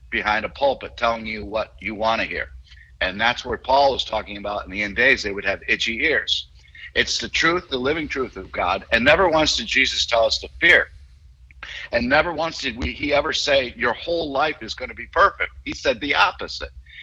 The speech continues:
He said, "They're gonna hate you because they hated me, but I overcame the world." And we can overcome the world in him, but we have to be active. We have to, we have to, we have to show up in strength.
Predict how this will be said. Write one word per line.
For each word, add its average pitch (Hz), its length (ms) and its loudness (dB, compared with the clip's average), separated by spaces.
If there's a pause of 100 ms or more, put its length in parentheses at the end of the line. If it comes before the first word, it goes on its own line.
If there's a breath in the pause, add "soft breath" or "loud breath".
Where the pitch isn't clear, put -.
(180 loud breath)
He 139 80 4
said, 139 340 4 (400 loud breath)
"They're 208 240 4
gonna 170 240 0
hate 180 500 -2
you 202 160 -4
because 123 380 -4
they 131 160 -2
hated 120 400 -2
me, 110 300 -4 (1200)
but 92 160 -2
I 104 100 4
overcame 95 460 -6
the 85 80 -12
world." 92 400 -6 (360 soft breath)
And 113 140 2
we 143 140 6
can 190 160 2
overcome 165 420 0
the 135 80 -6
world 123 300 -2 (120)
in 160 200 4
him, 151 300 2 (420)
but 127 120 0
we 151 140 0
have 156 460 -4
to 147 120 -6
be 135 260 -8
active. 127 440 0
We 107 180 -8 (120)
have 139 300 -6
to, 131 180 -4 (360 soft breath)
we 120 140 -6
have 139 200 2
to, 113 220 -8
we 123 120 -2
have 131 160 -4
to 123 80 -6
show 120 320 0
up 127 200 -2
in 101 120 -12
strength. 131 420 0